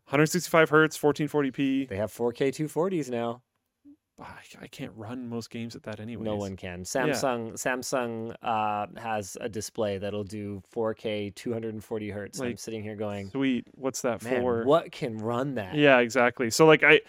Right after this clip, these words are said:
Speaker 1: I, I think I still feel like my monitor is still at kind of a sweet spot. I have really liked fourteen forty P and really high refresh rate, so it's fine. So yeah, I'll probably just buy a cheap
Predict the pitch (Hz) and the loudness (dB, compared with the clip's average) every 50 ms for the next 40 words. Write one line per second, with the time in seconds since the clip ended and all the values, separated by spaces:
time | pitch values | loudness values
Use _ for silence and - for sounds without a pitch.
0 | - - - - - - 139 139 135 - _ _ _ _ _ - 143 131 - 165 | -6 -20 -14 0 4 6 6 6 6 4 _ _ _ _ _ 4 4 6 6 4
1 | 170 - - - _ _ _ _ _ _ - - 143 143 139 - - - 180 190 | 2 2 -2 -12 _ _ _ _ _ _ 4 6 6 8 6 6 8 10 10 10
2 | 202 - - 185 175 170 160 151 - 156 143 139 139 143 156 160 160 147 117 110 | 10 8 8 8 10 10 10 8 6 4 4 6 6 6 6 6 6 4 4 2
3 | - - - - - - - 139 143 151 151 143 - - - 139 135 131 120 123 | 0 -2 -4 -4 2 6 8 10 12 12 10 8 6 2 2 2 2 2 0 -2
4 | - - 127 123 - - - 90 - - - _ _ _ - - 117 117 120 107 | -2 -2 -4 -4 -4 -6 -6 -8 -8 -8 -12 _ _ _ -8 -4 0 0 0 0
5 | 113 123 135 135 139 131 123 123 123 - - - - - _ _ _ - - 127 | 2 2 4 4 4 6 6 6 6 6 2 -4 -16 -16 _ _ _ -4 -2 -2
6 | 123 131 135 123 131 135 131 131 123 - 143 151 180 190 175 139 117 117 117 117 | 0 0 0 0 2 2 2 2 0 0 0 0 2 2 2 2 2 4 4 4
7 | 113 113 113 110 107 135 143 147 - 170 165 165 - _ _ _ - 76 - _ | 4 4 2 2 2 0 0 0 0 -2 -2 -2 -4 _ _ _ -18 -18 -18 _
8 | _ _ _ - - - - - - - - - - 110 104 - - - 123 127 | _ _ _ -20 -20 -20 -18 -18 -16 -16 -12 -10 -8 -8 -8 -6 -4 0 2 4
9 | 151 165 180 180 175 - - _ _ _ - - 113 110 110 101 101 101 - 110 | 4 4 4 2 -2 -8 -16 _ _ _ -6 -4 -2 0 0 0 -2 -2 -4 -4
10 | 101 107 101 104 98 - - 98 95 95 98 98 95 110 _ _ _ _ _ - | -4 -4 -6 -8 -10 -8 -6 -6 -6 -4 -6 -6 -8 -10 _ _ _ _ _ -12
11 | - - 117 107 - - | -10 -8 -8 -8 -10 -12